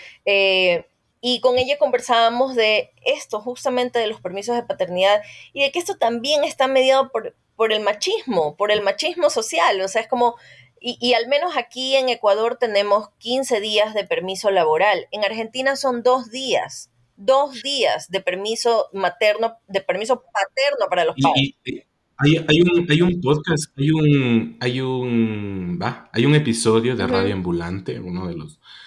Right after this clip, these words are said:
Speaker 2: de los podcasts que solo, ellos, ellos hacen, probablemente sea la misma, ah, abogada, eh, ellos hacen un, un recuento de, de todos los días, ¿no? Y ahí decía, en Argentina, o sea, son dos días y,
Speaker 1: Sí.
Speaker 2: y son calendarios, y tu hijo nació viernes,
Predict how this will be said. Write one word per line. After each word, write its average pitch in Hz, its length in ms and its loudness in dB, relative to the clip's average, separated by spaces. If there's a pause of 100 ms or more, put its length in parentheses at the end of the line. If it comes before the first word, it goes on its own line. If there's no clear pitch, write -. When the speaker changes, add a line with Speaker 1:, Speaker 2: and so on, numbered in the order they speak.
(200)
Speaker 2:
de 95 80 -4
los 95 140 -2
podcasts 107 360 -2
que 92 80 -4
solo, 98 640 -4
ellos, 127 260 2
ellos 151 200 4
hacen, 113 760 -2 (320)
probablemente 139 520 2
sea 139 140 -2
la 127 100 0
misma, 127 440 -2 (100)
ah, 90 460 -12
abogada, 107 480 -4 (520)
eh, 113 360 4
ellos 151 200 4
hacen 160 520 2
un, 131 720 0 (160)
un 123 140 -4
recuento 143 540 2
de, 107 280 0
de 107 300 -4
todos 120 180 4
los 107 160 2
días, 107 280 2
¿no? 92 120 -6
Y 95 100 -4
ahí 107 80 -2
decía, 110 380 -2
en 113 140 0
Argentina, 127 580 2
o 113 60 -4
sea, 110 180 0
son 156 200 2
dos 175 180 4
días 175 260 4
y, 147 100 4
Speaker 1:
Sí. 226 200 2
Speaker 2:
y - 60 -2
son 156 180 0
calendarios, 131 680 2
y 95 180 -10
tu 113 200 -2
hijo 117 180 -2
nació 131 380 0
viernes, 175 540 2